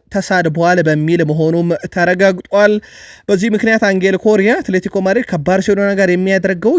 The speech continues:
የላሊጋና ኮፓ ዴላሬ ሁለት ተጠባቂ መርሃ ግብሮች ያመልጡታል። ይሄ ለአሰልጣኝ ዲያጎ ሲሜዮኔ ጥሩ የሚባል ዜና አይደለም። በእርግጥ ጁድ ቤሊንግሃምም ዳኛውን ተሳድበሃል በሚል በርከት ያሉ የጨዋታ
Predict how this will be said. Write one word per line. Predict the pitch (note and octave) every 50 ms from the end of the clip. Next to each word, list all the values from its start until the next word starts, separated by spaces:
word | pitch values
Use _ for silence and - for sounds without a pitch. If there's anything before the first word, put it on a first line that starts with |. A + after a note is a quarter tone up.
| F#3+
የላሊጋና | D#3+ D3+ C#3+ E3 G3+ A3 G#3+ F#3+ G3+ G3 G3 G3+ A3 A3 -
ኮፓ | - G#3+ G#3 - - G#3+ G3
ዴላሬ | F3+ F#3 F#3 F#3 F#3+ F#3+ A3+ F#4+ - _ _ - - - _ _ _ _
ሁለት | - A#3+ C4 D#4 D#4 -
ተጠባቂ | - A3+ - G3+ F#3 E3+ F3+ F3 - F3+ E3+
መርሃ | E3 D#3+ D#3+ E3 D#3+ D3+
ግብሮች | D3+ D3 C#3+ D3 D#3+ D#3+ - - - - F3
ያመልጡታል። | D#3+ D3+ D3+ D3+ D3 C#3+ - D#3 - F#3 E3+ D#3+
ይሄ | D#3 F3 F3+ F3 D3+
ለአሰልጣኝ | D3 D3 C#3+ C#3 C3 C3 C3 C3 C3 C3 C#3 D3+ D3 - E3+ E3+ - - - F3+ F3+ F3 E3+ E3 D#3+ D#3 D3 C#3+
ዲያጎ | C#3+ D#3 D#3+ D#3 D#3 D#3 D#3
ሲሜዮኔ | D3+ - D#3+ E3 E3+ F#3+ G#3+ D#4 - - - - - - - _ _
ጥሩ | - G#3 G#3+
የሚባል | G#3+ G3 F3+ D#3 D3 E3+ E3 E3 D#3+ D3+
ዜና | C#3 F3 F3 E3+
አይደለም። | E3 E3 E3+ F3+ F3+ F3+ G#3 G#3+ G#3+
በእርግጥ | G#3 F#3+ G3 F#3+ F3+ G#3 G3+ E3+
ጁድ | D#3+ F3+ G#3 G#3 G#3
ቤሊንግሃምም | G#3 G#3 G#3 G#3 G#3 G3 G3+ G#3 G#3 G#3 G#3 G3
ዳኛውን | F#3 F#3+ F#3+ F#3+ F#3+ G#3 G#3 G3+
ተሳድበሃል | G3 F#3 G3+ F#3 F3+ F3 F#3 F#3 F3 E3+
በሚል | F3+ F3+ G3 A3+ D4+ - _ - - - - - _
በርከት | - D#3+ D#3+ - G3+ F#3+ - -
ያሉ | E3+ E3 F3
የጨዋታ | F3 D#3+ D#3 - - D#3+ D#3 -